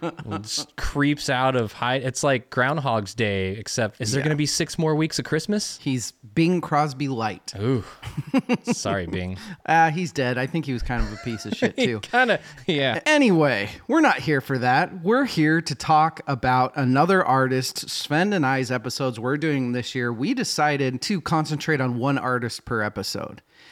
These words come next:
Speaker 1: And I think this initially started, it, we were thinking more of a musician type of thing.
Speaker 2: Yeah.
Speaker 1: But we had also talked so much about Tupac that we kind of had to do that as our first one.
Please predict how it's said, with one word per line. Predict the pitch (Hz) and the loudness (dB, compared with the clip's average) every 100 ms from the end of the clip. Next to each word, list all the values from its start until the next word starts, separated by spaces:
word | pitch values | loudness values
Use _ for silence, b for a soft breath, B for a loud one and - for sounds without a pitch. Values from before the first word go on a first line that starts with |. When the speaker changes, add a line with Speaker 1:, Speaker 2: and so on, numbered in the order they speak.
| B B | B B
Speaker 1:
And | 151 | 2
I | 160 | 2
think | 160 320 349 | 2 0 0
this | 294 - 202 | 0 0 2
initially | 170 165 165 160 | 4 2 2 -2
started, | - - 147 143 127 | -2 0 2 2 2
it, | 127 131 | 0 0
we | 131 | 0
were | 139 139 | 0 0
thinking | - 196 180 143 | -2 -2 0 2
more | 131 143 135 | 2 2 2
of | 120 | 0
a | 117 | 0
musician | 117 117 107 143 - 117 | 0 -2 0 -2 -2 -4
type | 113 104 - | -4 -8 -10
of | |
thing. | - 87 - 107 | -14 -14 -16 -14
Speaker 2:
Yeah. | 226 - - | -14 -10 0
Speaker 1:
But | 143 135 131 - | 2 2 -2 -4
we | 151 180 | 2 4
had | 175 | 6
also | 190 - | 4 2
talked | 156 170 156 - | -2 2 0 0
so | 165 | -2
much | 139 139 131 | 0 -2 -2
about | 113 - | -4 -4
Tupac | - 247 - 127 120 - - - | -4 -4 -2 0 2 0 -6 -8
that | 123 131 127 - - - | -2 0 -2 -6 -16 -12
we | 131 135 123 | -4 -2 -2
kind | 156 196 | 0 2
of | 165 127 - | 2 -2 -8
had | - 135 151 | -2 0 0
to | 135 | -2
do | 135 147 | 0 2
that | 135 123 | 2 0
as | 117 | -2
our | 113 | -4
first | - 180 175 - | -2 -2 -2 -4
one. | 117 110 131 | -4 -4 -8